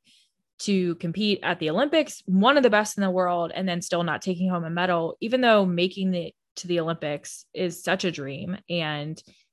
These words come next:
he's done it more than once now. And, you know, he's, he's, he is an incredible athlete. Is he a medal contender in this event? Probably not.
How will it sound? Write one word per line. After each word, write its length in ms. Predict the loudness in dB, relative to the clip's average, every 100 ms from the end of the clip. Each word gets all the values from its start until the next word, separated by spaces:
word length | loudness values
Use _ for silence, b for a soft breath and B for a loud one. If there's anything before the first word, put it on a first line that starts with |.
| _ _ -6
he's 200 | -4 0
done 180 | 2
it 200 | 2 -2 _
more 260 | -8 4 6
than 140 | 6
once 360 | 6 4 2 0
now. 380 | 0 4 4 4
And, 400 | 4 2 -2 -4
you 80 | -2
know, 160 | 0
he's, 400 | 0 0 -4 -8 _ b b b b _ _ _ -2
he's, 300 | 0 0 -2
he 240 | 0 6 6
is 140 | 6
an 60 | 2
incredible 420 | 4 2 2 2
athlete. 560 | -2 -4 -6 -8 -8 _ _
Is 180 | -4 -4
he 100 | 0
a 60 | 2
medal 240 | 4 2
contender 340 | 2 -2 0 0
in 100 | 0
this 160 | -2
event? 320 | -2 0 -2 -6 _
Probably 560 | -18 -14 -8 -6 -2 0
not. 640 | 0 0 -2 -6 -8 -16